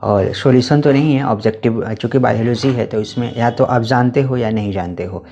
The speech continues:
तो इसमें तो कोई solutions की बात आती नहीं है। देखो इस chapter में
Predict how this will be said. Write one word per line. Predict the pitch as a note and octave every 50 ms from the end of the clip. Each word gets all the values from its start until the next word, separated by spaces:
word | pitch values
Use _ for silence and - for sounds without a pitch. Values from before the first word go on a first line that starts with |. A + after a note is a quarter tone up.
| - - - -
तो | -
इसमें | G#2 G#2 - B2 B2 A#2
तो | A#2 B2
कोई | A#2+ B2+ B2 A#2
solutions | - - A#2+ A#2 A2+ - - B2+ A#2 -
की | - B2
बात | A2 A2+ A2+ A2 -
आती | - A2+ A2+ - - A#2+
नहीं | A#2 A2 G#2 G#2 G#2
है। | A2 C3+ - - - - - - - - -
देखो | A2 G#2 A#2 F#2+
इस | A#2 A#2+ - -
chapter | C3 A2+ - - A#2+ A#2
में | A#2+ B2 B2+ B2+